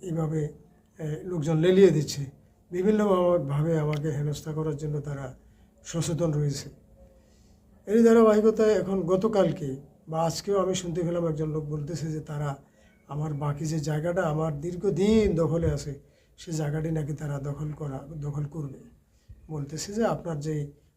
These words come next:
বাড়ির দরজার সামনে যে কূপটি আছে, এই কূপের মাছ আমরা নিয়ে যাব। তো আমি আসলে এই অসহায়, আমি আমার এই অসহায়ত্ব থেকে অনুরোধ করব সকলকে এগিয়ে আসার জন্য।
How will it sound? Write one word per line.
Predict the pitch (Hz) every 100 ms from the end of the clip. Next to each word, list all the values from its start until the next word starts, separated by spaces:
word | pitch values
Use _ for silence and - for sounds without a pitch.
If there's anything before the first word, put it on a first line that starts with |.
| _
বাড়ির | 156 156 156
দরজার | 151 143 175
সামনে | 165 - 156 175
যে | 165
কূপটি | 160 190 - 226 220
আছে, | 214 175 - - _ _
এই | 190
কূপের | 185 190 175
মাছ | 156 156 185 185 190
আমরা | 156 151
নিয়ে | 147 139
যাব। | 135 143 135 _ _ _ _ _ _ _ -
তো |
আমি | 220 220 208 214 226
আসলে | 196 214 202
এই | 202 180 170 160 151
অসহায়, | 156 - 180 143 - - _ _ _ _ _
আমি | 160 160 175
আমার | 160 160 160
এই | 156 151 143 - - _ _ -
অসহায়ত্ব | 160 185 185 185 196
থেকে | 180 160 175
অনুরোধ | 156 165 190 190
করব | 180 165
সকলকে | 160 156 156 151
এগিয়ে | 160 151 151
আসার | 143 165 151
জন্য। | 156 139